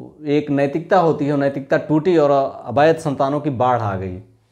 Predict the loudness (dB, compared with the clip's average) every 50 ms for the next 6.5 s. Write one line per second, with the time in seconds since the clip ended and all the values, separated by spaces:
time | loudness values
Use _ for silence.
0 | _ _ _ _ _ _ _ _ _ -4 -4 -2 0 0 0 0 0 2 0 0
1 | 2 2 0 0 0 0 -2 -2 -2 0 0 0 -2 -2 -4 -8 -16 -14 -10 -6
2 | -6 0 2 4 4 4 2 0 0 0 0 0 0 -4 -6 -8 -6 -4 -4 -4
3 | -2 0 0 0 2 2 2 2 4 2 2 2 0 -2 -2 -2 -2 -2 -2 0
4 | 2 4 4 4 4 2 0 2 2 2 4 2 2 0 0 -2 -2 -4 -4 -6
5 | -6 -4 -2 0 2 2 2 2 2 -2 -6 -6 -4 -4 -4 -2 -2 -4 -2 -2
6 | -2 -4 -2 -4 -6 -6 -6 -10 -12